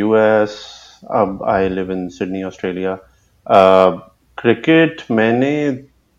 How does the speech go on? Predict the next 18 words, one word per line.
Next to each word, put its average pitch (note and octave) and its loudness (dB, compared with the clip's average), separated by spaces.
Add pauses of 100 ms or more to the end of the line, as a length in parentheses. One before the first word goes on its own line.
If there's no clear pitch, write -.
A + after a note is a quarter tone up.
(340)
like, A#2 0
you B2 0
won't A#2+ 0
believe G2+ -4
it, A2+ -4
the G#2 0
first - -2
cricket G#2+ -2
game G2+ -2
I F#2+ -4
watched F#2 -2
was F#2 -4
the G#2+ -4
nineteen F#2+ -4
ninety-two F#2+ -6
World F2+ -2
Cup F2+ -6
semi-final। F2+ -8